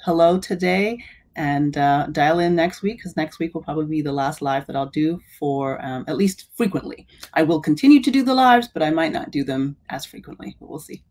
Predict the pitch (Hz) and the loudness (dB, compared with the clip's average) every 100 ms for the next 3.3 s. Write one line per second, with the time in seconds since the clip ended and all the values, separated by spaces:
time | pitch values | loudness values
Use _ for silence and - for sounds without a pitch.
0 | _ - _ _ - - - - - 196 | _ -20 _ _ -8 -6 -8 -12 -6 -6
1 | 240 220 226 240 _ _ _ - 185 185 | -4 -4 -6 -10 _ _ _ -4 0 2
2 | 180 185 196 202 196 185 190 190 180 165 | 2 4 2 2 0 0 0 0 0 0
3 | 160 160 | -2 -2